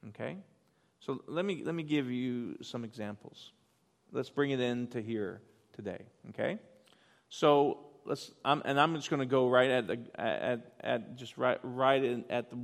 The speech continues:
probably a very controversial thing. Is that okay? And it's, it's okay if, and you need to listen completely to me as I go through this. So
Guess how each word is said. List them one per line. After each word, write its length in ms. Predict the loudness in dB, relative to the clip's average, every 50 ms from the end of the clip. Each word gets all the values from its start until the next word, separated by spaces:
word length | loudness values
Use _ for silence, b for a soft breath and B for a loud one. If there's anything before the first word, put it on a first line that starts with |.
| -10 -10 -2
probably 240 | 0 2 2 2
a 280 | 0 -2 -4 -12 -12 -12
very 340 | -12 -6 -2 -2 0 0 -2
controversial 680 | -4 -4 -6 -6 -6 -8 -12 -12 -12 -12 -12 -12 -14 -12
thing. 380 | -10 -10 -12 -10 -12 -14 -14 -12
Is 80 | -6
that 100 | -6 -6
okay? 380 | -6 -6 -8 -6 -8 -8 -6 -10 -14 -18 _ _ _ _ _ B B B B B B B B
And 160 | -8 -6 -6
it's, 180 | -6 -8 -8 -8 -6
it's 220 | -6 -6 -4 -2
okay 640 | 0 0 0 0 0 2 4 4 4 4 2 0 -2 -4
if, 220 | -2 -2 -2 -2 -6 -14 -20 -20 _ _ -20 _ _
and 180 | -8 -6 -4 -2
you 80 | -2 -2
need 160 | -2 0 0
to 60 | 0
listen 480 | 0 0 0 0 0 -4 -6 -6 -6 -8 -12 _ -20 _ -20 _ _
completely 680 | -10 -8 -8 -8 -12 -6 0 0 0 0 0 -4 -6 -6
to 240 | -8 -8 -6 -6 -6
me 240 | -6 -8 -10 -12 -14 -18 -20 _ _ -10
as 180 | -8 -6 -6
I 60 | -6
go 160 | -4 -4 -6 -6
through 220 | -6 -6 -6 -6
this. 180 | -6 -8 -10 -8
So 220 | -8 -8 -8 -8